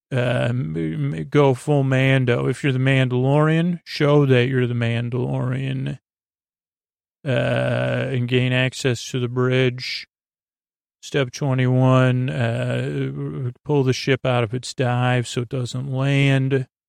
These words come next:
Step twenty-two, if you're Bo-Katan, uh, discuss Electric Teeth and say, "Please," like, "Oh,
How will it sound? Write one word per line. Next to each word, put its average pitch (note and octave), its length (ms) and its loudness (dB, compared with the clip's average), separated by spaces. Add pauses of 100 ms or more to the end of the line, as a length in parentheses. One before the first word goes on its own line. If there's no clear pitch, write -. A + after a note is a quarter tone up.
(260)
Step - 180 -6
twenty-two, C3+ 460 2
if B2 140 0
you're C3 100 2
Bo-Katan, B2+ 1200 2 (1040)
uh, A#2+ 100 4
discuss B2 540 2
Electric B2+ 560 0
Teeth C#3+ 420 0
and A#2+ 140 -4
say, C3 160 -2
"Please," F3 320 -2
like, C3+ 560 0
"Oh, D#3+ 340 2